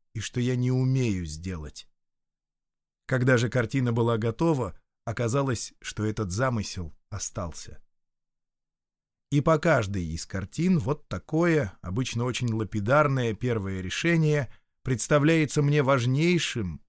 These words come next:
и драгоценнейшим. Если такое первое решение картины есть,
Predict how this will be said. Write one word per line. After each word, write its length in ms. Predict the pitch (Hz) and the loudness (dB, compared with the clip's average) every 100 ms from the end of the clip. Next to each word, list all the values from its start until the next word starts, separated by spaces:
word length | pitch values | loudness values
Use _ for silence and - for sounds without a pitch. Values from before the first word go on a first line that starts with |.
| - | -6
и 100 | 123 | -2
драгоценнейшим. 1200 | 123 120 117 113 - 110 95 87 76 - 67 67 _ _ _ _ _ _ _ _ _ _ _ _ _ - | 0 0 -2 -4 -2 -2 -2 -4 -8 -12 -12 -14 _ _ _ _ _ _ _ _ _ _ _ _ _ -10
Если 380 | 87 156 160 156 | 0 2 2 2
такое 460 | 156 - 160 151 | 2 4 6 6
первое 540 | 139 151 143 131 131 135 | 4 4 4 4 4 4
решение 580 | 131 - 143 131 127 113 | 2 2 2 2 0 0
картины 460 | 127 110 135 123 | 0 0 0 2
есть, 580 | 110 107 190 - - | 2 2 0 -2 -8